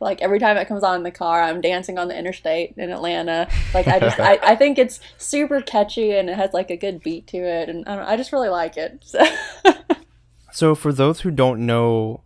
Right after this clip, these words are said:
Speaker 2: who Beck is, and we're not talking about Glenn Beck, right? <laughs> We're
Speaker 1: Right.
Speaker 2: talking about the artist Beck. Um, when was he, when did he start his career, or when did you start listening to Beck?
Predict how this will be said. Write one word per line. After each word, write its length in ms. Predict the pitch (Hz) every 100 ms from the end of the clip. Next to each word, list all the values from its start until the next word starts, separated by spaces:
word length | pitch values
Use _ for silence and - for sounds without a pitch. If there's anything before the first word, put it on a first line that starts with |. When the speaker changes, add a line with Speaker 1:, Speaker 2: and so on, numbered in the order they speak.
| _
Speaker 2:
who 640 | - - 135 131 120 117 - _ 107
Beck 440 | 107 104 107 -
is, 460 | - 101 95 98 -
and 140 | 127 131
we're 60 |
not 180 | 160 151
talking 280 | 131 131 120
about 240 | 110 85 101
Glenn 240 | 104 101
Beck, 340 | 95 73 - _
right? 300 | - 92 92 -
<laughs> 140 | 196
We're 440 | 254 214 208 - 202 - - - -
Speaker 1:
Right. 140 | 233
Speaker 2:
talking 200 | 208 165
about 220 | 117 113
the 140 | 120 -
artist 640 | 113 117 110 101 - - - - - -
Beck. 440 | 107 101 101 - _ - -
Um, 460 | 110 107 107 120 - _ _ _ - -
when 280 | 131 151 208
was 240 | 196 -
he, 380 | - 151 139 123
when 180 | 117 135
did 100 | 165
he 160 | 156 143
start 280 | - 117
his 140 | 123 -
career, 640 | - 98 101 131 98 104 - -
or 520 | 113 107 107 69 69
when 160 | 113 127
did 180 | 113
you 80 | 127
start 240 | - 87 87
listening 340 | 98 - -
to 100 | -
Beck? 360 | 98 - -